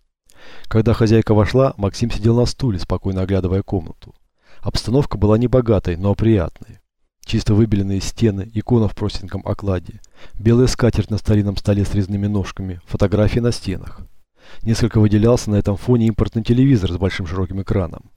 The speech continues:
Его пульт управления лежал на столе. «Расскажи мне всё, что случилось». Голос женщины был тих и печален. Сев на краешек дивана, она отрешённо смотрела в окно,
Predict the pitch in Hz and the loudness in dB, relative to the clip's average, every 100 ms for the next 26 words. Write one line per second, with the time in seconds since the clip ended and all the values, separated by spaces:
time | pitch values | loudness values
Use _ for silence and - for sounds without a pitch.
0 | _ - 104 101 107 98 - 98 101 123 | _ -6 -4 -2 -2 -4 -2 0 2 2
1 | 117 90 87 95 92 - 107 92 - - | 2 -2 -2 -2 -4 -4 -4 -4 -12 -18
2 | _ _ _ _ _ - 101 107 131 135 | _ _ _ _ _ -4 -2 0 2 4
3 | 139 117 - 139 - 127 135 135 - 98 | 4 0 0 0 0 -4 -4 -4 -2 -4
4 | - - - - _ - 98 101 95 101 | -6 -12 -14 -16 _ -8 -4 -2 -2 -2
5 | - 101 98 95 98 101 92 101 - 90 | -4 -6 -6 -6 -6 -6 -6 -4 -2 -2
6 | - - _ _ _ _ - - - 113 | -6 -18 _ _ _ _ -18 -6 -2 0
7 | 110 - 107 101 101 101 110 139 127 98 | 2 2 2 2 0 2 4 4 4 0
8 | 95 90 - 123 117 - 95 101 98 98 | -2 -4 -2 -2 -2 -4 -2 0 0 0
9 | 110 117 92 - | -4 -8 -10 -14